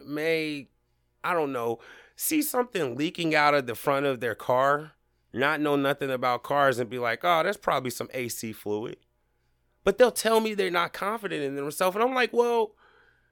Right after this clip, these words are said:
you are pretty confident in yourself. You darn sure confident in yourself to be a vehicle fluid identifier, right?"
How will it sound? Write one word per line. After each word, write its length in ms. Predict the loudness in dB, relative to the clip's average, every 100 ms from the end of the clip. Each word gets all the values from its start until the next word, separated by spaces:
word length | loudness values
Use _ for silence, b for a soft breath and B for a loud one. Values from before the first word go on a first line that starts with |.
| _
you 160 | -2 2
are 200 | 4 4
pretty 240 | 2 -2 -2
confident 520 | 0 0 0 -2 -4
in 60 | -4
yourself. 320 | -4 -2 -2
You 100 | 0
darn 340 | 4 4 4
sure 160 | -2 -4
confident 500 | -2 -2 0 -2 -2
in 80 | -2
yourself 460 | -2 -2 -4 -4
to 80 | -6
be 260 | -6 -2 2
a 160 | 0 B B B
vehicle 540 | -2 4 4 4 0 -2
fluid 420 | -2 -2 0 0
identifier, 960 | -2 0 0 0 0 2 2 -2 -4 2
right?" 320 | 4 4